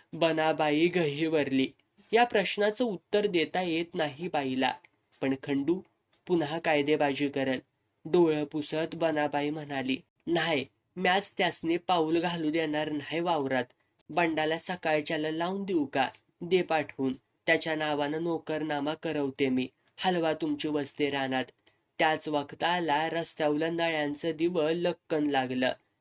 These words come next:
बनाबाईंना हात जोडलं. "हा,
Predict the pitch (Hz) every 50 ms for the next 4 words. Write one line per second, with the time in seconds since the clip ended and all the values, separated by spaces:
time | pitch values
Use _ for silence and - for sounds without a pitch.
0 | _ _ - 175 202 196 185 180 175 - 165 156 151 147 143 147 156 170 165 -
1 | 160 151 143 143 131 - 143 139 131 120 127 127 127 123 - - _ _ _ _
2 | _ _ - _ _ _ _ _ _ _ _ _ _ _ _ _ _ - 185 180
3 | 165 143 127